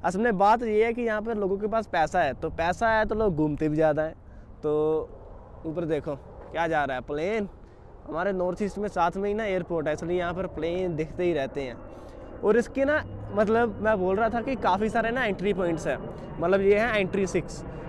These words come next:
So ऐसे मतलब और भी हैं, ठीक है, Entry one, two, three, four, five, six, शायद सेवन, एट, नाइन भी हों। तो ये सारे gates हैं, एक entry five वहाँ पर था। तो मतलब अब main gate मैं ढूंढता हूँ कहाँ से, क्योंकि मैं भी second time आया हूँ और मैंने भी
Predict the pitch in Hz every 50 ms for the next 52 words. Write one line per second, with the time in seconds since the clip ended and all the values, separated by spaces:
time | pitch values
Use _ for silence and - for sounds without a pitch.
0 | - - 190 214 - 185 196 202 208 - 240 226 220 220 214 214 214 220 220 208
1 | - - - - 180 175 185 208 208 190 226 220 208 202 190 185 190 185 - -
2 | - 185 175 180 220 185 160 185 185 180 190 185 190 180 175 180 185 180 190 185
3 | 185 - 175 180 185 170 - 170 175 170 - 175 165 175 170 - 180 170 - -
4 | 185 180 180 180 - 175 165 170 170 175 180 165 156 160 160 165 170 170 160 165
5 | 165 151 156 190 - - - - - - - - - 196 185 196 214 208 220 208
6 | 226 220 185 190 185 190 185 208 190 190 180 175 - - 180 185 185 - - 214
7 | 202 190 196 190 190 175 151 147 156 151 - 165 - 165 151 139 - - - -
8 | - - - - - 175 180 190 196 190 208 220 233 - - - - - 175 202
9 | 190 175 - - - - 165 165 170 180 190 208 220 208 226 226 226 202 220 220
10 | 214 185 180 175 170 160 175 196 208 202 185 175 170 165 160 196 185 185 170 180
11 | 208 208 185 175 175 175 208 196 190 - - 202 165 160 180 175 185 185 185 185
12 | 180 165 147 151 170 196 208 - - - - - - 156 165 175 175 175 185 202
13 | 208 214 208